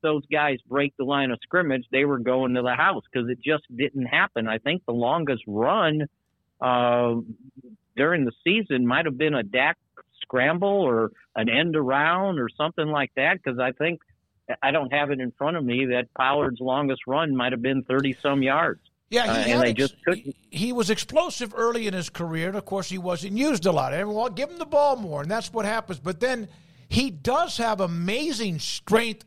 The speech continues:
Speaker 2: inside, and he seemed like he got a lot of yards after contact when it's a group. You know what I mean by that? Like, he would
Speaker 1: Right.
Speaker 2: turn around and go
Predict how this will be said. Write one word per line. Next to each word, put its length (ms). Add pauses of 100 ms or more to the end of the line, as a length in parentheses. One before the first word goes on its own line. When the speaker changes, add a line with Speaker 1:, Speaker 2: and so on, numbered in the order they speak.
Speaker 2:
inside, 800
and 120
he 120
seemed 360
like 280
he 100
got 380
a 80
lot 320
of 160
yards 420
after 400
contact 720
when 140
it's 160
a 80
group. 580
You 140
know 80
what 100
I 60
mean 240
by 160
that? 260 (400)
Like, 140
he 120
would 140
Speaker 1:
Right. 160
Speaker 2:
turn 160
around 300
and 80
go 160